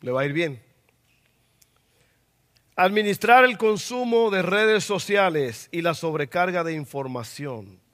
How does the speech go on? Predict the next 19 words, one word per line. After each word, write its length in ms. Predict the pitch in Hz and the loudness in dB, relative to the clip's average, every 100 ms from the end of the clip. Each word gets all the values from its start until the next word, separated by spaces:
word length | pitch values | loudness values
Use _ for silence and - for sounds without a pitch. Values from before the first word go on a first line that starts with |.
| _ _ _ _ _ _ _ _ | _ _ _ _ _ _ _ _
Vivimos 500 | 131 139 156 170 165 | -8 -4 -2 -2 -4
en 80 | 175 | -4
una 160 | 175 | -4
cultura 420 | 165 165 131 170 160 | -4 -8 -4 0 2
de 80 | |
acceso 560 | 147 - 175 180 - 175 | 0 -2 -4 -4 -6 -8
y 100 | 156 | -6
exceso. 640 | 139 - 180 151 - 120 _ _ _ _ _ _ _ _ | -6 -6 -6 -6 -8 -20 _ _ _ _ _ _ _ _
La 160 | 120 131 | -4 -2
bendición 480 | 143 147 131 165 170 | -2 -6 -6 -6 -6
de 100 | 165 | -4
Dios 220 | 160 165 | -2 -2
está 240 | 147 156 | -2 -4
en 100 | 160 | -4
los 240 | 151 123 131 | -6 -10 -14
límites 720 | 143 180 143 113 110 98 - | -12 -10 -10 -12 -14 -14 -16
y 140 | - | -12
el 120 | 113 110 | -10 -10
equilibrio. 840 | 107 123 135 127 107 104 101 | -12 -14 -12 -14 -16 -20 -20